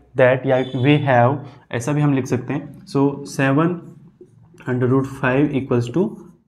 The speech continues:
P upon Q, seven under root five equals to P upon Q। फिर से वही इसकी कंडीशन, where P and Q are co-primes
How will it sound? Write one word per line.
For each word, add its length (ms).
P 100
upon 340
Q, 160
seven 440
under 220
root 200
five 380
equals 360
to 140
P 160
upon 340
Q। 180
फिर 80
से 120
वही 280
इसकी 300
कंडीशन, 460
where 300
P 100
and 320
Q 140
are 360
co-primes 680